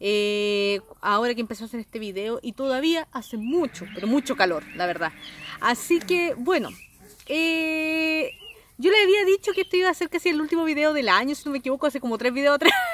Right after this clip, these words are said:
<laughs> Así que, pero, pero no me podía, más que nada, como despedir de este año sin hacerles una reseña, porque me la han estado pidiendo y yo les dije que la iba a hacer. Generalmente siempre digo que voy a hacer reseñas, pero por cosas de tiempo,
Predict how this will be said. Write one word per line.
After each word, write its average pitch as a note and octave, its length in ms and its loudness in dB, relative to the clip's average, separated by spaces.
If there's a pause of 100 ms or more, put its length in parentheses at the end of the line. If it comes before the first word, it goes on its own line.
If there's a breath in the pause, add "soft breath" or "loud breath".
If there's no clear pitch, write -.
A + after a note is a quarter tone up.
(160)
<laughs> E4+ 520 -4
Así B3 340 -4
que, C4 160 2
pero, A#3+ 320 -2 (300 loud breath)
pero A3+ 240 -2
no B3 100 -2
me C#4+ 140 0
podía, C#4 580 -2 (160)
más G#3+ 300 -6
que A#3+ 80 -6
nada, A3+ 440 -2
como G#3 180 -6
despedir A3 420 -6
de A#3+ 80 -8
este C4+ 160 -10
año C#4+ 200 -4
sin C4 220 -6
hacerles B3+ 340 -4
una B3 220 -4
reseña, C#4 520 -4
porque A3 340 -8 (240 loud breath)
me A3 100 -2
la A#3+ 100 2
han C4 100 0
estado B3 340 -2
pidiendo G#3 500 -6
y A3 80 -6
yo G#3 160 -2
les F#3+ 240 -4
dije A#3 280 -6
que - 80 -10
la A3+ 100 -2
iba G#3+ 160 -6
a A3 40 -4
hacer. F#3 260 -8 (400 soft breath)
Generalmente B3+ 580 0
siempre C4+ 260 -2
digo D4 180 -2
que C4 100 -6
voy C#4 120 2
a C4+ 40 4
hacer C4+ 180 -2
reseñas, C4+ 400 -4
pero G#3 160 -6
por G3+ 180 -8
cosas A3+ 340 -6
de G3+ 120 -6
tiempo, D#4+ 480 -6